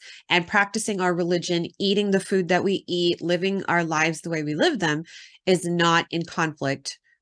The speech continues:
with the Constitution and the Bill of Rights as we know it. And there's a lot of confusion, I think, about what Sharia law is and what constitutes that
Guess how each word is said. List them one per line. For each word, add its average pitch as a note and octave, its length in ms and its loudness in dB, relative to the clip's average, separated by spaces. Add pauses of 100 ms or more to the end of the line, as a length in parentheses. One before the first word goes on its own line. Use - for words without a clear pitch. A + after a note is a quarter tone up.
with D#3 440 0
the D3+ 80 -6
Constitution C#3+ 960 -6
and C#3 140 -4
the C3+ 40 -4
Bill B2+ 200 -8
of - 120 -10
Rights E2+ 220 -6
as - 120 -10
we C3+ 100 -8
know A#2 180 -4
it. - 160 -8
And E3 160 -2
there's D#3+ 160 0
a E3 60 -2
lot F3 280 2
of G#3+ 100 -2
confusion, E3+ 460 -4
I C#3+ 80 -2
think, D3 160 -6
about D3 180 -6
what D3 280 -2
Sharia D3+ 320 -4
law C#3 280 -2
is D#3 180 -2
and D3+ 60 -4
what - 140 -6
constitutes A3+ 680 -4
that C3 300 -2